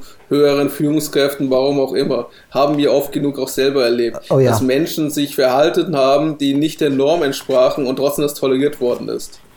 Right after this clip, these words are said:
Speaker 1: Und die dann immer wieder das gemacht haben und es trotzdem damit gefühlt durchgekommen sind. Wir wissen jetzt zwar am Ende, aber das ist nach ein paar Jahren ist gewesen, war, haben sie auch dafür den Preis gezahlt, weil dann waren's die No-Nos, die dann praktisch entfernt werden mussten,
Speaker 2: Mhm.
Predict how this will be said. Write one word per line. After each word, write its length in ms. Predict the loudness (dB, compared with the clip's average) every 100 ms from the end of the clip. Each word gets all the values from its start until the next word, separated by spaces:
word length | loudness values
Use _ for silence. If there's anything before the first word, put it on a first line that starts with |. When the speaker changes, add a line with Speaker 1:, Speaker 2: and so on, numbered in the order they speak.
| -20 -14
Speaker 1:
Und 100 | -6
die 80 | 0
dann 160 | 0 0
immer 340 | 0 2 0
wieder 180 | 2 2 0
das 140 | 0
gemacht 400 | -4 0 -2 0
haben 200 | 0 2
und 60 | 0
es 120 | -2
trotzdem 320 | -2 -4 -2 -2
damit 380 | -2 -4 -12
gefühlt 460 | -8 -8 -2 -2 0
durchgekommen 500 | -4 -4 -6 -6 -6
sind. 280 | -6 -8 -10 _ -20 -20 -20 _ -10
Wir 120 | -4 2
wissen 260 | 2 2
jetzt 200 | -2 -2
zwar 160 | 0 0
am 100 | 0
Ende, 560 | -2 2 2 0 -2 -10 -4
aber 240 | 0 0
das 220 | 0 -2
ist 260 | -4 -6 -6
nach 120 | -6 -6
ein 40 |
paar 120 | -4
Jahren 300 | 0 0 0
ist 140 | -2 -2
gewesen, 600 | -2 0 0 0 -6 -6 -14 -20 -4
war, 260 | 0 2 2
haben 160 | -2
sie 160 | 0 2
auch 140 | 2
dafür 240 | 0 -2 -2
den 100 | -2
Preis 320 | 0 -2 -2
gezahlt, 480 | -6 -2 0 0 -4 -14 _ -20 -20 -20 _ _
weil 220 | -4 0
dann 180 | 0 2
waren's 220 | 0 0
die 120 | 0
No-Nos, 520 | 0 2 2 4 2 0
die 140 | -2
dann 200 | 0 0
praktisch 300 | -2 -4 -4
entfernt 380 | -4 -2 -4 -2
werden 220 | -2 0
mussten, 240 | -2 2 4
Speaker 2:
Mhm. 140 | 4